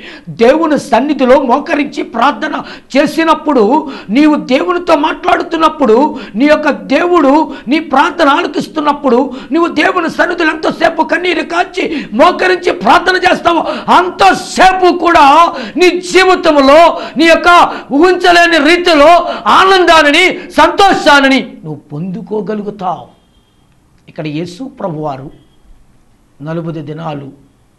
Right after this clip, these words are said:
అన్నపానములు మానేసి, ఏమండి, ఏకాంతముగా దేవునితో మాట్లాడాలని,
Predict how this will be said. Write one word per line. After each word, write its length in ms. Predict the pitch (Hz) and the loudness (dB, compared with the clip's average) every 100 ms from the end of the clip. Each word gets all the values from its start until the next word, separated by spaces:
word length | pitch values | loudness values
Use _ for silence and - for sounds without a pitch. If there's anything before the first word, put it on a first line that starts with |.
| - | -20
అన్నపానములు 640 | 127 147 143 139 139 135 | -18 -16 -14 -14 -14 -16
మానేసి, 560 | 127 123 143 147 - 262 _ _ _ _ _ _ _ _ _ _ _ - | -16 -16 -16 -18 -18 -20 _ _ _ _ _ _ _ _ _ _ _ -14
ఏమండి, 260 | 170 175 175 | -10 -8 -8
ఏకాంతముగా 1160 | 160 156 156 165 170 180 175 170 165 156 175 - _ _ _ _ _ _ _ - | -8 -10 -10 -10 -8 -8 -10 -10 -10 -10 -12 -14 _ _ _ _ _ _ _ -20
దేవునితో 540 | 117 160 175 170 170 160 | -12 -8 -8 -8 -10 -12
మాట్లాడాలని, 800 | 147 139 - 139 135 131 127 | -12 -16 -14 -14 -12 -14 -14